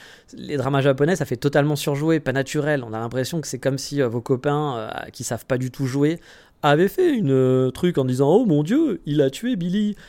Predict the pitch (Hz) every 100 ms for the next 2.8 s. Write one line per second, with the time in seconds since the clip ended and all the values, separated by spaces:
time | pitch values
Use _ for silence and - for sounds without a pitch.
0 | - - 127 - 131 123 - 147 - 131
1 | 127 123 143 190 98 _ - 147 151 147
2 | 143 202 - 170 151 135 123